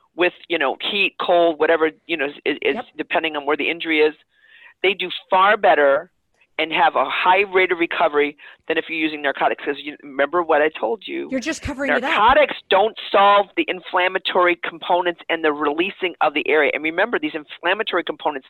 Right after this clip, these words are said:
Speaker 1: they're not innocuous.
Speaker 2: Right.
Speaker 1: They are, they are damaging tissue permanently.
Speaker 2: Yep. And all the opioid is, opiate is doing is covering it up so that you can then go
Speaker 1: Blocking the
Speaker 2: forth.
Speaker 1: signal. That's all it's doing.
Speaker 2: Yeah,
Speaker 1: Blocking.
Speaker 2: and,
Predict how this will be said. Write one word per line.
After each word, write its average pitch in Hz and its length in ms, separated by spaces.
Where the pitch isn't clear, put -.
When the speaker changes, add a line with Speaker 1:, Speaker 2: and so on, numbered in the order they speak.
Speaker 1:
they're 190 140
not 214 220
innocuous. 160 580
Speaker 2:
Right. - 300
Speaker 1:
They 208 140
are, 208 380
they 202 140
are 156 140
damaging 160 720
tissue 165 440
permanently. - 920
Speaker 2:
Yep. 196 180
And 214 120
all 262 240
the 277 140
opioid 254 480
is, 190 240
opiate 214 420
is 170 140
doing 202 400
is 208 100
covering 226 420
it 180 80
up 156 280
so - 180
that 214 200
you 226 80
can 226 160
then 262 180
go 277 80
Speaker 1:
Blocking 247 300
the 220 60
Speaker 2:
forth. 196 120
Speaker 1:
signal. 147 300
That's - 140
all 185 200
it's 190 160
doing. 139 320
Speaker 2:
Yeah, 349 220
Speaker 1:
Blocking. 226 120
Speaker 2:
and, - 120